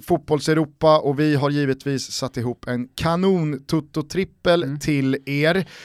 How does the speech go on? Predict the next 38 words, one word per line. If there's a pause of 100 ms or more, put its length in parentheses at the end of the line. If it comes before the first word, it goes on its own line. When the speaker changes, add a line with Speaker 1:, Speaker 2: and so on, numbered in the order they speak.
(100)
Speaker 1:
Eh,
den
finns
under
godbitar
och
boostade
odds
borta
hos
våra
vänner
hos
Betsson
punkt
com.
Man
ryggar
med
hundrafyrtioåtta
kronor. (400)
Man
hashtaggar
in
sin
rygg
under
Toto-trippen
på
Twitter.
Då
är
man
dessutom
med
och
tävlar
om